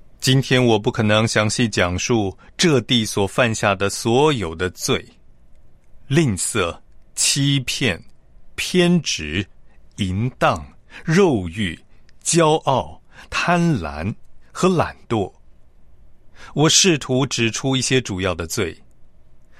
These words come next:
求神让我们所有人都为此谦卑。神的教会啊，你们当听行杖的声音。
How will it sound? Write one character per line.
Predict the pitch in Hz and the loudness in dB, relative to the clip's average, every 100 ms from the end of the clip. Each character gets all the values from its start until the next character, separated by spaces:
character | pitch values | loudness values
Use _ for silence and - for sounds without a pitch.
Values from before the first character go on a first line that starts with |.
| - - | -20 -4
求 | - 147 | 0 2
神 | - 120 120 127 | 4 4 4 2
让 | 131 120 | 2 2
我 | 104 | 2
们 | 110 | 0
所 | 107 - 127 | 0 0 2
有 | 131 101 | 2 0
人 | 98 98 107 | 0 -2 0
都 | 120 123 - | 0 0 -2
为 | 160 160 135 107 | -2 0 0 -2
此 | 92 - - 71 | -4 -8 -10 -8
谦 | - 95 85 85 | -8 -6 -6 -6
卑。 | 85 82 - - - - - - - - - - - - - - - - - - - - - - | -6 -6 -10 -18 -20 -20 -20 -20 -20 -20 -20 -20 -20 -20 -20 -20 -20 -20 -20 -20 -20 -20 -20 -10
神 | - 127 135 | -2 0 2
的 | 143 | 0
教 | - 151 110 | 2 2 2
会 | 101 127 98 82 | 0 0 2 0
啊， | - - - - - - - - - | -4 -10 -18 -20 -20 -20 -20 -14 -2
你 | 143 | 2
们 | 139 135 - | 2 0 0
当 | 156 151 151 | 2 2 0
听 | - 143 139 135 | 0 0 2 0
行 | - - 113 123 139 135 | -2 0 0 0 -2 0
杖 | 151 110 | 0 0
的 | 87 | -4
声 | 80 92 82 | -6 -6 -8
音。 | 80 80 | -8 -8